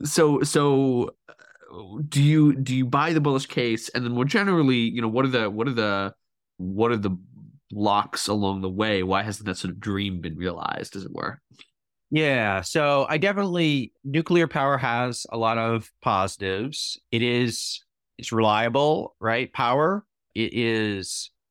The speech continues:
Speaker 2: zero emissions power. You can, you can make it at, at scale. You know, it's, it's, it's, it's like a proven concept that you can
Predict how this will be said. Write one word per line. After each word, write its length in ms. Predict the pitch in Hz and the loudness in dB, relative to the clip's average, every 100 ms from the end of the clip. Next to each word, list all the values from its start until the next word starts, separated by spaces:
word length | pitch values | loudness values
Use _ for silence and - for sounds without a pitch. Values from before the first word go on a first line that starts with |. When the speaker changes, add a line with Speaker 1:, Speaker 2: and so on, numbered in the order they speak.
| _ 95 | _ -4
Speaker 2:
zero 480 | 120 123 123 120 | 0 2 4 2
emissions 600 | 117 117 113 123 117 110 | 2 0 0 -2 -2 -4
power. 600 | - 110 101 104 117 147 _ _ _ _ 98 | -2 0 0 0 0 -2 _ _ _ _ 0
You 220 | 120 120 | 0 0
can, 640 | - 135 120 113 113 104 - | -2 -2 0 0 -2 -4 -10
you 160 | 113 | -8
can 120 | 117 | -2
make 220 | 107 120 123 | 0 0 0
it 100 | 113 | 0
at, 140 | 107 _ _ | -2 _ _
at 180 | 113 107 | -10 -8
scale. 600 | - - 113 113 143 156 | -8 -4 0 2 2 4
You 100 | 127 | 2
know, 240 | 107 107 82 | 2 0 -4
it's, 380 | 104 - - - | -8 -10 -14 -12
it's, 380 | 110 - - - | -12 -12 -16 -12
it's, 160 | 104 - | -14 -8
it's 280 | 123 110 - | -10 -10 -6
like 120 | 107 | -4
a 60 | 92 | -4
proven 380 | - 139 123 117 | 0 2 4 2
concept 640 | 117 113 110 123 117 - | 0 -2 0 -2 -4 -4
that 120 | 104 | -6
you 120 | 98 110 | -4 -2
can 580 | 117 104 104 101 95 | 0 0 0 0 -4